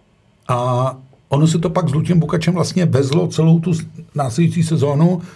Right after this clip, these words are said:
až, a to je ta situace, o které tady Sláva mluvil, přišel březen devadesát sedm, kdy Luděk Bukač vlastně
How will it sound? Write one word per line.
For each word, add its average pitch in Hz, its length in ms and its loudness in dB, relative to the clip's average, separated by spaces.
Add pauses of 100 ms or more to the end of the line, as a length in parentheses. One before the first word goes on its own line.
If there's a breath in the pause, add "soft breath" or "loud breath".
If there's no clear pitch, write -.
(260 loud breath)
až, 156 360 0
a 117 60 -2
to 156 100 0
je 156 60 0
ta 143 120 -4
situace, 139 340 -2
o - 40 -2
které 160 200 0
tady 147 140 -2
Sláva 160 300 0
mluvil, 147 420 2 (460 loud breath)
přišel - 360 0
březen 127 320 2
devadesát 156 520 0
sedm, 143 260 -2
kdy 139 140 -4
Luděk 143 220 -4
Bukač 135 360 -2
vlastně 151 500 -2